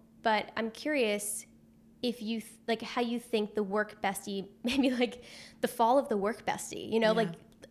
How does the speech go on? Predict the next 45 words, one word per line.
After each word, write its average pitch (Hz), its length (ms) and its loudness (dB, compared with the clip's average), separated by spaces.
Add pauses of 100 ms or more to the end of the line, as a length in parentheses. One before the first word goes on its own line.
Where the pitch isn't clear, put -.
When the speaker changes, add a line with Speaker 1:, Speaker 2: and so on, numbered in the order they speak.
Speaker 1:
have 240 300 0
they 247 120 6
gone 220 220 2
away? 214 460 4
And 226 160 2
is 240 60 0
that 294 180 -2
something 381 220 -2
that 277 100 0
we 254 100 -4
should 247 160 -4
consider 202 640 0 (360)
when 233 200 4
we 247 120 6
are 269 100 6
talking 208 340 2
about 180 280 0
remote 185 340 -2
work? - 440 -6
Because 214 300 -2
those 208 220 0
relationships, 233 960 -2 (640)
we're 302 80 4
gonna 349 140 4
spend 254 240 2
one 226 160 4
third 208 140 2
of 196 60 -2
our 185 120 -2
lives 170 240 -4
at - 80 -12
work. - 240 -6
Speaker 2:
Mm-hmm. 190 220 -2 (120)
Speaker 1:
We 226 60 0
spend 320 320 0
most 214 260 -2
of 220 100 -2
our 202 120 0
waking 185 340 -6
hours 226 500 -4
<laughs> - 40 -6
at - 220 6
Speaker 2:
Mm-hmm. - 100 -6
Speaker 1:
work. 262 320 4 (680)
And 247 320 6